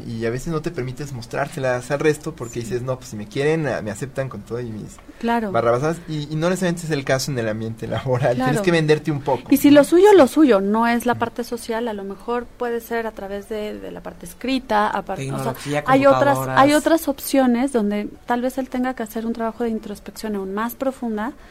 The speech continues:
Speaker 2: para conectar lo que sí tiene y no tener como esta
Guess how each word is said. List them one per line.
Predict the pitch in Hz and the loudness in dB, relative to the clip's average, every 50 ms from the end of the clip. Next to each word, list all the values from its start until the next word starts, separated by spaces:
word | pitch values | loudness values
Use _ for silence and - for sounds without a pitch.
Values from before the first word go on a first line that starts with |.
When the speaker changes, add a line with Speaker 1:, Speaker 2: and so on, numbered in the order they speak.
| - - - - - | -20 -20 -20 -8 -4
Speaker 2:
para | 214 220 226 | -2 -2 0
conectar | 220 - 226 226 226 226 220 - - - 254 277 302 | 0 0 0 0 0 -2 -4 -4 0 0 2 2 2
lo | 320 359 330 | 2 0 -2
que | - 254 | -4 -8
sí | 233 - - 247 | -10 -10 -14 -14
tiene | - - 254 247 226 214 226 269 294 - - - | -8 -6 -4 -4 -4 -4 -4 -6 -8 -10 -12 -10
y | - 240 233 254 294 330 330 - | -8 -6 -4 -2 -4 -4 -6 -6
no | - 247 233 233 233 233 226 226 226 | -6 -4 -4 -2 -2 -4 -6 -8 -6
tener | - 240 233 226 214 220 | -6 -6 -6 -6 -8 -10
como | - 233 226 220 214 | -10 -10 -8 -8 -8
esta | 214 208 - - - 226 226 226 226 220 202 | -10 -12 -14 -10 -6 -6 -4 -4 -4 -6 -8